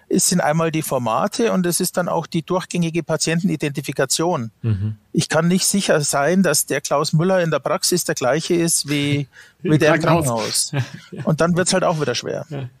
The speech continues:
Speaker 2: ja.
Speaker 1: Gerade mit sensitiven Daten.
Speaker 2: Ja, okay, verstanden. Jetzt, ähm, bist du lange in dem Geschäft. Ja,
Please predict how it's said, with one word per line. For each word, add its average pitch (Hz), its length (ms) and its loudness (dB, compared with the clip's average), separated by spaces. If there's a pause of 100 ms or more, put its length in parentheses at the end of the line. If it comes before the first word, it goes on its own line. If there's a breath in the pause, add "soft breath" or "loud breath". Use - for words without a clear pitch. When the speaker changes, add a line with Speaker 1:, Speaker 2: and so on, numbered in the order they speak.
(100)
Speaker 2:
ja. 139 100 -12 (380)
Speaker 1:
Gerade 165 240 2
mit 170 140 2
sensitiven 156 580 0
Daten. 135 460 -2 (100)
Speaker 2:
Ja, 123 260 -8
okay, 127 300 -10
verstanden. 127 440 -14 (500 loud breath)
Jetzt, 156 420 0
ähm, 165 520 2
bist 175 260 0
du 214 80 -2
lange 160 320 0
in 151 140 -4
dem 143 160 -6
Geschäft. - 540 -12 (460)
Ja, 117 280 -4